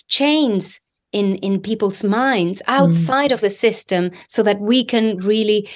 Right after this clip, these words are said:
Speaker 1: help more people in the world break the chains that the system of education and the system of, of, of the workplace ha-, has,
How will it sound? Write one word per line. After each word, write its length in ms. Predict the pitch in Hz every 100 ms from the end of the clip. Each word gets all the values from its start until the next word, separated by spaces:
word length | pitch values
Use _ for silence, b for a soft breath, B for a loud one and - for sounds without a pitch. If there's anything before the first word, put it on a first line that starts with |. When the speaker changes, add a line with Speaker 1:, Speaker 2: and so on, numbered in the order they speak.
| B
Speaker 1:
help 360 | - 240 233 -
more 280 | 214 214 208
people 360 | - 269 226
in 120 | 202
the 100 | 196
world 580 | 185 220 262 190 185 - - b b b _
break 260 | 214 240
the 80 | 262
chains 720 | 247 - 226 262 285 214 196
that 220 | - 190
the 80 | 202
system 480 | 190 - 269 277 226
of 100 | 202
education 640 | 208 190 190 226 233 208
and 100 | 190
the 60 | 180
system 520 | - 240 233 214 208
of, 160 | 185 180
of, 160 | 185
of 180 | 180 -
the 80 | 196
workplace 560 | 190 240 - 208 185
ha-, 180 | 214 202 -
has, 280 | 190 196